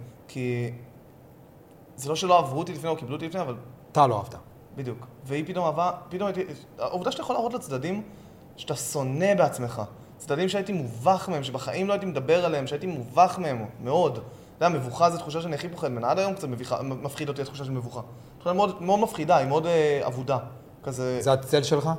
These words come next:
Speaker 2: כאילו?
Speaker 1: כן, זה בדיוק, זה השדו. כן, זה,
Speaker 2: כן.
Speaker 1: זה ה-, זה, זה, הצל שלי הוא נבוך, הוא כזה, ההוא שכזה, אני לא יודע מה לעשות עם הידיים. זה. והתחושה הזאת, היא נעלמה לי איתה.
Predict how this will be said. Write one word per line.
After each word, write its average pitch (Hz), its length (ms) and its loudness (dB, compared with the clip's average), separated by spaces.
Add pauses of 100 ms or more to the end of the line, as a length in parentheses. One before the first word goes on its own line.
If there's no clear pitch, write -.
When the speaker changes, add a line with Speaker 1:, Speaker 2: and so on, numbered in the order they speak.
Speaker 2:
כאילו? 156 260 -6
Speaker 1:
כן, 135 220 2 (220)
זה 135 60 -8
בדיוק, 147 200 -2
זה 143 260 6
השדו. 135 340 0 (320)
כן, 143 200 0
זה, 143 80 0
Speaker 2:
כן. 127 100 2
Speaker 1:
זה 147 160 8
ה-, 139 180 12
זה, 131 180 -4
זה, 156 160 2
הצל 190 220 2
שלי 190 120 -2
הוא 160 100 2
נבוך, 143 280 0
הוא - 180 -10
כזה, 139 220 0
ההוא 143 140 4
שכזה, 135 360 -4 (360)
אני 139 100 -8
לא 143 60 -2
יודע 135 100 0
מה 131 100 -2
לעשות 135 240 -4
עם 131 80 -4
הידיים. 127 260 -2 (480)
זה. 147 280 2 (680)
והתחושה 147 460 4
הזאת, 190 140 6 (960)
היא 151 80 -10
נעלמה 143 320 2
לי 180 60 0
איתה. 117 200 -4